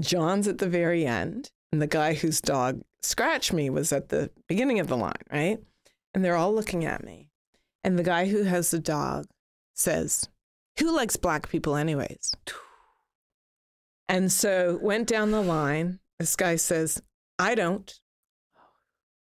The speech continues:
I don't. I don't. I don't. I don't." And then it got to John.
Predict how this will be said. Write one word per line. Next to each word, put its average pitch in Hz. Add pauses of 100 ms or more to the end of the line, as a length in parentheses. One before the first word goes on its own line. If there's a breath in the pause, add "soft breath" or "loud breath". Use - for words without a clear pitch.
(180)
I 220
don't. 208 (1200 loud breath)
I 240
don't. 202 (380)
I 226
don't. 196 (100)
I 214
don't." 165 (100)
And 160
then 156
it 165
got 143
to 151
John. 135